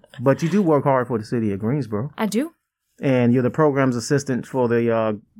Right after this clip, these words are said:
Speaker 1: Greensboro Public Library. Which branch?
Speaker 2: Uh, the Vance Chavis Library.
Speaker 1: The Vance Chavis. How, how long have
Speaker 2: Yes.
Speaker 1: you been there?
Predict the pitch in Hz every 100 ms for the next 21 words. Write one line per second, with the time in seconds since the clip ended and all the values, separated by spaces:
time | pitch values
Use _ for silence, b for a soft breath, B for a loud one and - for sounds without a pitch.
0 | - 123 151 139 131 156 131 123 135 135
1 | 131 190 - 185 170 165 _ _ - 214
2 | 220 202 247 247 - 226 202 - 165 160
3 | 147 139 135 143 135 185 170 202 160 120
4 | 180 - 214 196 175 165 170 165 120 90